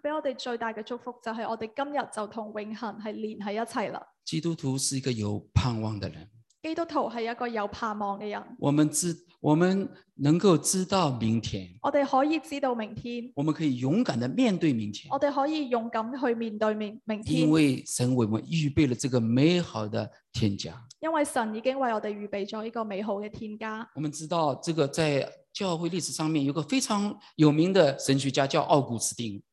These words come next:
Speaker 1: 我哋知道教會歷史上有一個非常之出名嘅一個，呃，傳道人叫奧古斯丁。
Speaker 2: 哦，他，他的母亲差不多大半生就只为着奥古斯丁的信主来祷告。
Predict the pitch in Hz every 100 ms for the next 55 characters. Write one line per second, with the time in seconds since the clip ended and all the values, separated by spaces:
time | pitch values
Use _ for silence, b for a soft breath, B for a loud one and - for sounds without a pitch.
0 | _ - 269 269 330 302 277 247 240 254
1 | 269 - 233 262 233 214 214 240 233 233
2 | 262 254 208 - 247 240 254 - 269 254
3 | 214 208 226 208 208 220 208 196 B B
4 | B - 202 202 196 208 202 202 190 208
5 | 208 208 202 - 220 226 226 240 - 120
6 | - B _ - 175 180 175 b b -
7 | 180 165 135 117 - 139 139 b - -
8 | 202 190 160 - 233 180 196 170 135 151
9 | 143 B B - 277 196 180 214 202 185
10 | - 208 160 139 - 175 180 165 151 -
11 | - - - 262 202 147 127 131 120 123
12 | - - 120 95 67